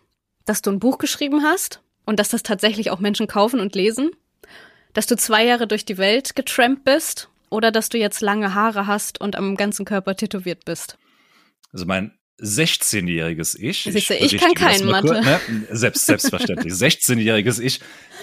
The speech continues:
Speaker 2: Ich glaub, am meisten hätte sich das darüber gewundert, dass ich irgendwann mal mit einunddreißig Jahren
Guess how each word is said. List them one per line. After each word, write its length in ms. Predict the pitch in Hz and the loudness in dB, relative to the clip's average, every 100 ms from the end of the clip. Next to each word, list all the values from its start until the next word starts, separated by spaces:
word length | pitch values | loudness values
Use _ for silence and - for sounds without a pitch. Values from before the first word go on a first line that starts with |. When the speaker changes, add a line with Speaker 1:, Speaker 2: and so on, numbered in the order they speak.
| - _ | -20 _
Speaker 2:
Ich 140 | 135 131 | 0 2
glaub, 140 | 180 | 4
am 120 | 165 | 6
meisten 380 | 139 170 202 190 | 6 4 4 2
hätte 200 | 170 185 | 0 0
sich 200 | 196 - | -2 0
das 420 | 151 - - - 117 | 0 2 0 -4 -4
darüber 480 | 127 135 139 123 | -2 0 0 0
gewundert, 520 | 117 101 110 117 104 - | 0 -2 0 0 0 0
dass 200 | 98 104 | -2 -2
ich 340 | 95 - - - | -4 -8 -14 -8
irgendwann 480 | 113 113 98 101 | -6 -4 0 0
mal 100 | 98 | 0
mit 140 | 95 90 | -2 -2
einunddreißig 520 | 98 95 95 90 85 | -4 -4 -4 -4 -2
Jahren 400 | 90 90 98 | -2 0 -4